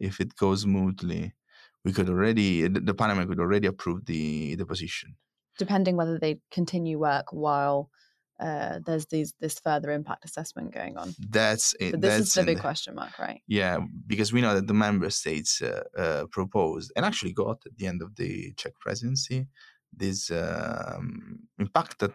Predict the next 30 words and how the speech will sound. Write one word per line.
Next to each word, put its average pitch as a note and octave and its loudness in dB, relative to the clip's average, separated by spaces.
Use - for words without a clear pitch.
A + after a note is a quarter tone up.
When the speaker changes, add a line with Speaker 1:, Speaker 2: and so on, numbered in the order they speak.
Speaker 1:
pa-, B2+ 4
impact C3+ 6
Speaker 2:
A - -10
further, - 2
Speaker 1:
assessment. F#3 6
Speaker 2:
no, A#2+ 4
an E3+ 6
enlargement. D#3 4
Speaker 1:
And, C3+ 8
uh, - 4
Speaker 2:
It's E2+ 2
not B2 6
Speaker 1:
yeah, B2 6
Speaker 2:
a F#3+ 4
separate F#3 4
Speaker 1:
yeah. - 2
Speaker 2:
impact D3+ -2
assessment, B2+ -6
just - 0
to - 6
be A#2+ 4
Speaker 1:
Separate A#2+ 4
Speaker 2:
clear. A#2+ 6
Speaker 1:
impact A2+ 2
assessment, G2 2
uh, F2+ -2
because F#2+ 0
of G2+ -4
course, F#2+ 0
uh, F#2 -8